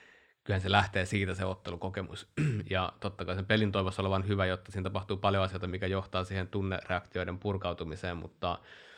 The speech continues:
mutta niin kun ottamatta kantaa kenttätapahtumiin, niin, niin kyllä siellä vaan täytyy olla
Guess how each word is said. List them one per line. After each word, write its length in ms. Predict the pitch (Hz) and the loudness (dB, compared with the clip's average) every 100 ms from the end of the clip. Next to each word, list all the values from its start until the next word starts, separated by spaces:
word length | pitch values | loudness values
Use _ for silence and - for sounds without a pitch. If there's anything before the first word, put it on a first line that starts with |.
| - - _ | -20 -20 _
mutta 260 | 92 - 87 | -12 -6 -6
niin 200 | 82 80 | -4 -6
kun 220 | 87 85 | -6 -6
ottamatta 440 | 90 - 92 - | -8 -6 -6 -6
kantaa 400 | 92 98 92 90 | -2 0 2 0
kenttätapahtumiin, 920 | 90 101 95 87 85 85 - 90 87 | 2 2 2 -2 -4 -6 -6 -4 -4
niin, 340 | 85 85 87 82 - | -4 -6 -6 -8 -10
niin 360 | 87 85 82 90 | -6 -6 -6 -8
kyllä 180 | - 87 | -8 -8
siellä 240 | 82 90 92 | -4 -4 -2
vaan 180 | 90 | -2
täytyy 480 | 87 95 90 90 85 | 2 2 0 -4 -4
olla 300 | 87 85 85 | -4 -4 -6